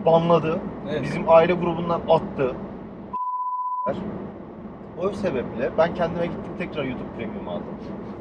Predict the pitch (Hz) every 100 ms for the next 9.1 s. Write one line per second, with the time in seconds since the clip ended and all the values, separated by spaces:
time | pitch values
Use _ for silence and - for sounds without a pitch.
0 | - - - - - - - - - -
1 | - - - - - 147 160 160 135 -
2 | 180 139 147 143 117 135 113 135 127 135
3 | 127 - 127 127 135 - - - - -
4 | 131 131 131 127 131 113 113 107 113 113
5 | 120 120 120 - - - - - - 156
6 | 143 127 123 120 120 120 143 - - -
7 | - 151 131 127 120 131 123 123 - 120
8 | 117 117 120 - 120 120 - - 104 113